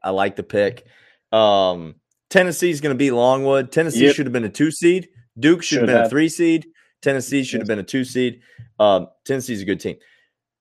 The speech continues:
Speaker 1: Uh, Ohio State, Loyola Chicago.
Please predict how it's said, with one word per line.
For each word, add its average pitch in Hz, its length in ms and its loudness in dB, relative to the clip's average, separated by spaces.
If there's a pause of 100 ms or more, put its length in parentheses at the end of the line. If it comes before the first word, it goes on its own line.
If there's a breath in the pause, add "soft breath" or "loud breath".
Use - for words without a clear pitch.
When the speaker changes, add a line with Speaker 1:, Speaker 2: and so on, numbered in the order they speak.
(140)
Speaker 1:
Uh, 98 220 2 (260)
Ohio 208 420 0
State, 208 340 4
Loyola 156 400 4
Chicago. 98 600 -4